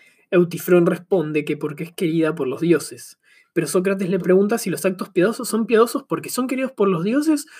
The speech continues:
o son queridos por los dioses porque son piadosos.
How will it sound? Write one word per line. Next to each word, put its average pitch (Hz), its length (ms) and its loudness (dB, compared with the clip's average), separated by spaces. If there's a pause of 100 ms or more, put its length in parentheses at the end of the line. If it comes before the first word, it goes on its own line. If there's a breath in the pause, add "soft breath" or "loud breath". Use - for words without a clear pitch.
(140 loud breath)
o 214 120 0
son 349 160 6
queridos 320 300 6
por 277 120 0
los 233 160 2
dioses 254 320 -2
porque 165 240 0
son 156 220 -2
piadosos. 139 720 -4